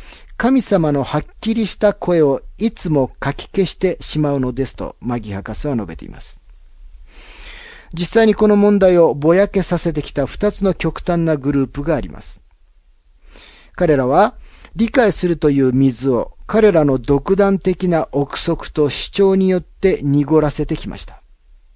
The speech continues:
その一つは傲慢な科学者のグループで、彼らは生物学的、哲学的な進化論こそが真の福音であると考えています。彼らの見せかけの格言は、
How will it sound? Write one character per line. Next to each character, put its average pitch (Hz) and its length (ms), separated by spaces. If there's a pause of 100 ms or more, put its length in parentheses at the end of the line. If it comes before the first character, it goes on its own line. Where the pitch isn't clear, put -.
(920)
そ 220 140
の 226 80
一 233 160
つ - 100
は 117 340 (240)
傲 180 400
慢 208 240
な 196 140
科 170 160
学 190 200
者 185 140
の 156 140
グ 135 120
ル 139 100
ー - 20
プ 107 120
で、 92 300
彼 165 220
ら 120 100
は 160 260 (140)
生 214 380
物 202 280
学 180 220
的、 - 380 (160)
哲 - 280
学 202 240
的 190 280
な 135 160
進 196 320
化 185 220
論 170 220
こ - 160
そ 131 160
が 104 240 (200)
真 220 420
の 139 140
福 - 300
音 196 200
で 190 220
あ 185 120
る 151 100
と 160 140
考 127 300
え 90 80
て - 80
い - 60
ま - 100
す。 - 180 (1040)
彼 196 220
ら 151 120
の 160 120
見 170 140
せ 226 180
か 220 160
け 214 100
の 196 260
格 139 280
言 131 220
は、 135 260